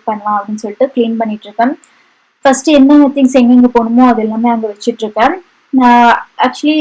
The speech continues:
நான் ப்ரஷ் எல்லாம் வச்சிருக்கிறது தெரியுமா, அந்த ஹோ-, பெரிய ஹோல்டர் மாதிரி, அது வந்து பாத்தீங்கன்னா என்னோட டிஷ்வாஷர்ல ஸ்பூன் ஹோல்டர் அது. ஆ,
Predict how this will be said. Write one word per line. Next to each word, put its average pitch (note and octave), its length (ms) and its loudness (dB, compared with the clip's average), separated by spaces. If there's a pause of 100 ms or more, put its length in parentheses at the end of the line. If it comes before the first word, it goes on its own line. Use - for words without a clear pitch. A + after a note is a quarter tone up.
(120)
நான் A#3 340 0
ப்ரஷ் A#3+ 240 -6
எல்லாம் C4 200 4
வச்சிருக்கிறது A3 480 -6
தெரியுமா, G#3+ 240 -6
அந்த G#3+ 200 -6
ஹோ-, - 220 -8
பெரிய A3+ 260 -4
ஹோல்டர் A3+ 420 2
மாதிரி, A3+ 180 -2 (480)
அது B3+ 120 4 (100)
வந்து B3 140 4 (120)
பாத்தீங்கன்னா A3+ 500 -2
என்னோட G#3+ 340 -6
டிஷ்வாஷர்ல A#3+ 580 -2
ஸ்பூன் C#4 360 -4
ஹோல்டர் G#3+ 360 0
அது. A3+ 160 -4 (500)
ஆ, A#3 40 6